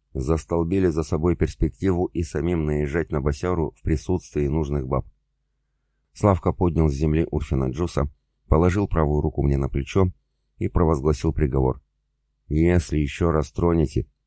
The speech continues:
Разошлись к взаимному удовольствию. Пацаны молча и деловито, чтобы случайно не матюкнуться, не разжечь новый конфликт.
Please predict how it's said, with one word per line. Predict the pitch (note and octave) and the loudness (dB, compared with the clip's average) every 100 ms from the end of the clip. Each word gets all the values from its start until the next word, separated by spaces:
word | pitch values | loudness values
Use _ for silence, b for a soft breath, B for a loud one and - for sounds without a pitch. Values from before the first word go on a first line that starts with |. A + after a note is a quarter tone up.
| _ _ _ _ _ _ - | _ _ _ _ _ _ -4
Разошлись | D2 C#2+ C#2+ - G2+ A#2+ - | 0 0 0 -2 -2 -4 -6
к | - | -6
взаимному | D2 C#2 D#2+ F#2 F#2 E2+ D#2+ | -2 0 2 2 2 0 2
удовольствию. | D2+ C#2 C2 - B1+ A#1+ - _ _ _ - | 2 2 0 -2 -4 -4 -8 _ _ _ 2
Пацаны | F2+ - A2 A#2+ | 2 4 4 4
молча | F2+ F#2 E2 D#2 | 4 2 2 2
и | C#2 | 2
деловито, | D2+ D#2 G#2+ G2 D#2 | 2 2 2 2 0
чтобы | - D2+ | 2 0
случайно | D2+ D#2 - F2+ D#2+ | 0 -2 0 2 4
не | D2+ | 4
матюкнуться, | D2+ D2+ - F2 D2+ - B1 - | 2 0 -2 0 0 0 -4 -6
не | - E2+ | -4 0
разжечь | G2 E2+ D#2 C2 | 0 0 -2 0
новый | D2 C#2+ B1+ | 0 0 0
конфликт. | D2 D2+ C2 - | -2 -2 -2 -4